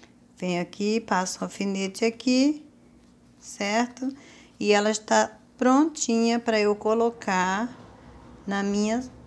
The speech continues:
princesinha, na bonequinha, tá? Ela vai ficar assim, certo? A minha sainha vai entrar aqui. Se eu quiser ela mais, mais franzidinha, ficou do mesmo tamanho, ficou igualzinha a outra.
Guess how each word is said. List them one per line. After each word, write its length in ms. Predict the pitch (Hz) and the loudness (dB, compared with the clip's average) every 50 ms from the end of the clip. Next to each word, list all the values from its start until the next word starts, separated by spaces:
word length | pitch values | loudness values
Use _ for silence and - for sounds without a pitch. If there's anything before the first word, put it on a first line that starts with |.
| - - - - - - - - - | -20 -20 -20 -20 -20 -20 -20 -6 -2
princesinha, 920 | 202 208 233 254 254 - 254 247 247 - 196 175 156 143 - 165 156 - - | 2 4 4 4 4 4 2 2 2 2 0 -2 -2 -4 -4 -6 -10 -10 -8
na 140 | 180 180 | -8 -6
bonequinha, 720 | 180 185 185 196 202 214 208 - - - - - - 143 - - - - | -4 -4 -2 -2 -2 -4 -4 -4 -4 -4 -4 -4 -6 -8 -12 -18 -20 -10
tá? 400 | - 196 190 190 202 214 247 254 - - - - - - - - - - | -4 -2 0 0 0 0 -2 -4 -8 -12 -14 -12 -10 -8 -8 -10 -8 -6
Ela 160 | - 165 160 | -4 -2 -2
vai 140 | - 165 170 | -2 -4 -8
ficar 400 | 170 - - 165 - - 175 175 | -10 -10 -14 -10 -4 -2 0 0
assim, 800 | 180 - - - - 185 175 175 175 175 180 185 202 247 285 285 - - - - - - - - | 0 -2 -4 -6 -4 -2 -2 -2 -2 -2 -2 -2 -2 -2 -2 -2 -6 -12 -20 -20 -20 -20 -20 -14
certo? 720 | - - 190 190 185 190 214 220 220 - 240 240 247 233 214 | -8 -4 0 0 2 2 2 0 0 -4 -6 -6 -6 -6 -6
A 120 | 190 175 | -6 -6
minha 200 | 180 175 170 175 | -4 -4 -4 -6
sainha 460 | 175 - - 180 175 175 175 175 175 | -6 -6 -6 -6 -4 -4 -2 -4 -4
vai 140 | 175 180 175 | -4 -4 -4
entrar 360 | 175 175 175 - 175 170 170 | -4 -4 -6 -4 -4 -2 -2
aqui. 680 | 175 175 - - - 180 180 175 175 180 185 202 226 262 - - - - - - | -2 -4 -8 -14 -14 -12 -10 -8 -8 -6 -4 -4 -4 -4 -6 -12 -20 -20 -20 -18
Se 120 | - - - | -10 -8 -8
eu 60 | 185 | -6
quiser 280 | 185 - 190 180 180 185 | -6 -6 -4 0 2 4
ela 200 | 180 180 180 175 | 4 4 4 2
mais, 640 | 180 180 180 185 190 185 - - - - - - - - - 185 160 - | 0 0 0 0 0 2 0 0 0 -4 -8 -12 -18 -12 -8 -8 -8 -6
mais 300 | 151 170 175 190 190 - | -4 -2 -2 -2 -2 -2
franzidinha, 960 | - 196 190 190 185 175 185 185 180 165 165 170 175 180 190 208 220 233 233 | -4 -4 -4 -4 -2 -4 -4 -6 -8 -8 -8 -6 -6 -4 -2 -2 -2 -2 -4
ficou 220 | - - - 226 | -4 -6 -6 -4
do 100 | 220 226 | -4 -2
mesmo 300 | 233 247 269 311 330 320 | -2 0 2 2 2 0
tamanho, 500 | 302 - - - 226 180 170 156 151 165 | -2 -6 -8 -6 -4 -2 -2 -2 -4 -6
ficou 240 | - - - - 185 | -10 -12 -8 -6 -6
igualzinha 640 | 185 190 208 233 262 269 254 240 247 254 247 254 | -4 -4 -4 -4 -2 -2 -2 0 2 2 2 2
a 40 | 233 | 0
outra. 400 | 180 - - - - - 160 170 | -2 -2 -6 -8 -8 -8 -8 -8